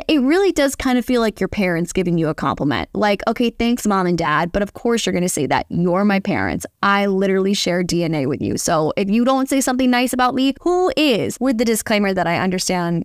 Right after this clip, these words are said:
not everybody has parents that say nice things to them or about them. Not trying to say that that's everybody's experience, but you get what I'm trying to say.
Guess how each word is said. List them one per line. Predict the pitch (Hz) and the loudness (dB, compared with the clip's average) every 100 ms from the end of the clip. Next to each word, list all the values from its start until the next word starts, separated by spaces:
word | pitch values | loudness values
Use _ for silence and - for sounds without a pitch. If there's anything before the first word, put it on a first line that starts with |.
| - | -2
not | - 196 | 0 2
everybody | - 175 180 180 | 0 0 0 0
has | 175 | 0
parents | - 175 165 170 | -2 -2 0 -2
that | - 160 - | -2 -4 -4
say | - 170 | -4 -2
nice | 147 - | -2 -2
things | 147 170 - _ | -2 -4 -6 _
to | - 170 | -4 0
them | 135 131 - | 0 0 -2
or | - 165 | -2 -2
about | - 120 | 0 0
them. | - - 131 - - | -2 -2 -2 -4 -4
Not | 190 170 - | 0 0 0
trying | - 156 | -2 0
to | - | 0
say | - | -2
that | - - | -2 -2
that's | 170 - | -4 -2
everybody's | - 175 170 139 | -2 0 0 0
experience, | 101 - 180 175 180 | -2 -4 -4 -4 -4
but | - | 0
you | 247 | 0
get | 247 | 0
what | 202 | 0
I'm | 202 185 | 0 0
trying | - 165 | -2 -2
to | 165 | -2
say. | 175 143 | -2 -4